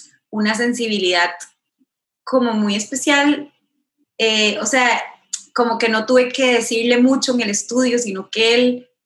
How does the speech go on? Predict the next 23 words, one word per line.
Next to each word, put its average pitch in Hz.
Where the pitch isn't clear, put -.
casi 247
que 254
sabía 190
exactamente 226
lo 240
que 185
yo 180
tenía 220
en 240
mente. 254
Fue 202
algo 226
increíble, 208
porque -
siempre, 214
pues, 262
hay 220
que 247
conversar 220
y 185
hablar 214
de 185
los, -